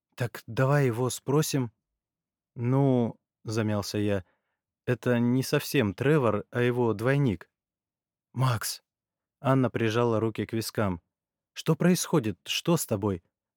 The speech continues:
Мне кажется, тебе нужна помощь». Я сначала не понял, о чём она, о какой помощи, но потом осознал, как моё поведение нелепо выглядит в глазах других. Двойник Тревора, которого не существует, показал мне комнату с камерами —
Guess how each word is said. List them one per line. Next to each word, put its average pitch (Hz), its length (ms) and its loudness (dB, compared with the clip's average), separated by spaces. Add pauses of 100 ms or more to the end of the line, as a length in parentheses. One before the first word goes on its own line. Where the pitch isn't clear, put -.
(100)
Мне 120 200 0
кажется, 123 400 -2
тебе 135 220 0
нужна 135 300 2
помощь». - 480 0 (1000)
Я 147 220 4
сначала 151 460 4
не 143 160 2
понял, 160 320 4
о 101 60 2
чём 101 260 -2
она, 98 260 -2 (100)
о 135 100 -6
какой 143 300 2
помощи, 101 540 0 (440)
но 123 140 4
потом 131 300 0
осознал, 120 480 0
как - 220 -2
моё 113 240 0
поведение 110 680 0
нелепо 110 480 0
выглядит 117 640 -2
в 113 140 -10
глазах 117 380 0
других. 120 480 -2 (640)
Двойник 135 480 2
Тревора, 143 480 2
которого 120 400 0
не 113 120 4
существует, 127 760 -2 (180)
показал 123 400 2
мне 120 200 2
комнату 110 480 0
с - 80 -10
камерами — 135 600 0